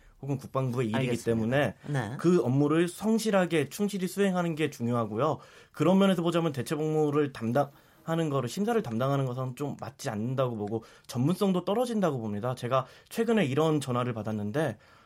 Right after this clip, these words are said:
Speaker 1: 어, 헌법재판소 결정 이후에 병무청에서는 병역 거부자들의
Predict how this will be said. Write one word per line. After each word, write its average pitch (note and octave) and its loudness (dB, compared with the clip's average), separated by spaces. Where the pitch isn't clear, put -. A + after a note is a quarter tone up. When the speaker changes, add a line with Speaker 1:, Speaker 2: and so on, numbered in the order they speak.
Speaker 1:
어, G2+ -4
헌법재판소 G#3+ 0
결정 C3+ 0
이후에 A2+ 2
병무청에서는 C#3 0
병역 C#3+ 0
거부자들의 C#3+ 2